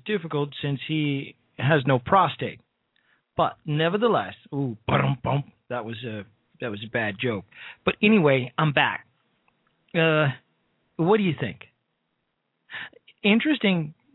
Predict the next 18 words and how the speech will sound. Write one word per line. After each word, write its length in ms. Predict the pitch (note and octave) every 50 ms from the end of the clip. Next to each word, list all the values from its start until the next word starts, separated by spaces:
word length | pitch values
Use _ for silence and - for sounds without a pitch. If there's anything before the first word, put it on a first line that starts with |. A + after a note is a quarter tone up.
| - F3
part 260 | D3 D#3+ F3 F3 F3+ E3+
about, 460 | D#3 C#3+ D3 D3 C#3+ C#3+ C#3+ C#3+ - -
uh, 380 | F3+ F3+ F#3+ G#3+ G#3 A#3 A#3
well, 240 | G#3+ F#3 F3 E3 E3
there 120 | E3 E3
was 140 | E3 D#3 C#3+
a 40 | D#3
lot 280 | D#3+ D#3+ E3 F#3 A3 G#3+
interesting 420 | F#3 E3+ - - D3+ - D#3+ D3+
about 260 | C#3+ C3+ C#3+ C#3 -
that 180 | C#3+ C3 B2 -
clip, 340 | - D#3 D3+ C3+ A#2+ A2+ - _ _ _ _ - - - - _ -
but 320 | D3 E3+ E3+ E3 E3 E3 _ _ _ _ _ _ - - - _ _ _ -
what 260 | G#3+ F3 E3+ F#3 F3+
I 200 | F#3+ G#3 A#3+ B3+ -
found 540 | - F3 D#3 D3+ D3+ D3 C#3+ C#3 C3+ C3+ D3+ - - - -
striking 560 | D#3+ D#3+ D3+ D3 D3 - - D#3 D3 C#3+ C#3+
was 640 | C3+ D3 D3 D3 D3 C#3+ C#3+ C#3+ C#3+ C#3+ C#3+ C#3 C#3